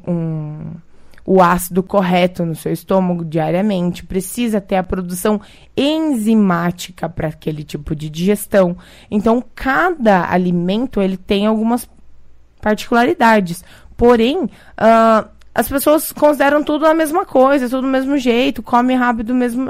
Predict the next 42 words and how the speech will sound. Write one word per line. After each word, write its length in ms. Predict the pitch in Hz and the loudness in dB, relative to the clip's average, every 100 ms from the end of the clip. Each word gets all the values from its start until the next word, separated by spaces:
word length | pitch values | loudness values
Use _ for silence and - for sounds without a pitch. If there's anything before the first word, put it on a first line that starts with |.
| - | -6
da 200 | - 202 | -4 -2
mesma 340 | 233 240 247 285 | 0 0 -2 -4
forma, 500 | - 226 226 254 254 - - - | -2 0 2 2 -2 -8 -20 -2
e 120 | 226 | 2
não 200 | 233 240 | 4 4
é 80 | 247 | 2
bem 220 | 220 220 | 0 -2
por 220 | 214 240 | 0 2
aí, 260 | 254 226 170 - - - _ - | 2 2 -4 -12 -20 -20 _ 0
né? 220 | 196 277 - _ _ _ _ - - | 2 0 -10 _ _ _ _ -20 -8
O 120 | 214 | -8
tempo 520 | - - 226 294 - | -4 2 2 2 -2
da 160 | 196 190 | 2 2
digestão, 500 | 170 180 180 208 214 - - | 4 -4 -2 -4 -4 -10 -6
da, 380 | 180 180 170 | 2 2 2
da 120 | 170 180 | 0 0
mastigação 580 | 180 180 185 180 202 202 - | 0 -2 -2 0 -2 -4 -4
é 100 | 190 | -2
importante. 680 | 214 208 202 208 - - - | 0 0 -2 -4 -10 -14 -12
E 140 | 240 330 | -2 -2
uma 160 | 440 | 0
atividade 600 | 370 - 214 190 175 175 170 | -2 -2 0 2 2 0 -2
que 120 | 196 | 0
eu 160 | 185 180 - _ - | 0 -2 -16 _ -2
gosto 400 | 208 214 - 277 | 0 0 -4 -2
muito 800 | 262 240 240 269 262 214 - 175 | 2 4 4 4 4 2 -2 -6
de 260 | 160 175 | -2 -2
falar, 600 | 170 - 170 185 196 185 180 - - - | -2 -6 0 4 4 2 -4 -18 -20 -4
e 120 | 196 | 0
é 40 | |
uma 160 | 196 208 | 2 2
dica 380 | 180 220 233 196 | -2 -4 -4 -4
que 100 | - | -4
eu 60 | |
dou 100 | 175 180 | -6 -2
pra 120 | 180 | -4
você 240 | 170 185 | -4 -8
que 80 | 180 | -8
tá 180 | - 180 | -4 -2
nos 200 | 180 170 | 0 -2
ouvindo 500 | 165 165 208 196 175 | -4 -2 -2 -2 -2
aí, 300 | 175 208 | -2 -4